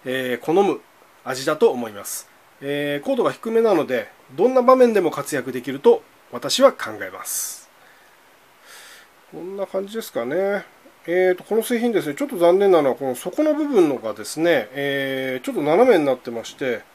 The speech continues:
安定してないんですね。これは、あのー、製造過程によるものなのか、後でこういうふうになった、なっちゃったものなのかわからないんですけども、この底をよく見るとね、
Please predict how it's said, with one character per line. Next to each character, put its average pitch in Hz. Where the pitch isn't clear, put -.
安 202
定 214
し -
て 208
な 190
い 135
ん -
で 101
す -
ね。 160
こ 185
れ 214
は、 214
あ -
の 196
ー、 170
製 208
造 247
過 262
程 226
に 151
よ 139
る 143
も 160
の 170
な 170
の 127
か、 135
後 202
で 123
こ -
う -
い -
う -
ふ 175
う -
に 165
な 170
っ 165
た、 165
な 170
っ 185
ち -
ゃ 160
っ -
た 143
も 135
の 147
な 151
の 135
か 139
わ 120
か 170
ら 196
な 185
い 147
ん 120
で 104
す -
け 117
ど 117
も、 123
こ 147
の 135
底 285
を 302
よ 302
く 254
見 190
る 147
と 123
ね、 110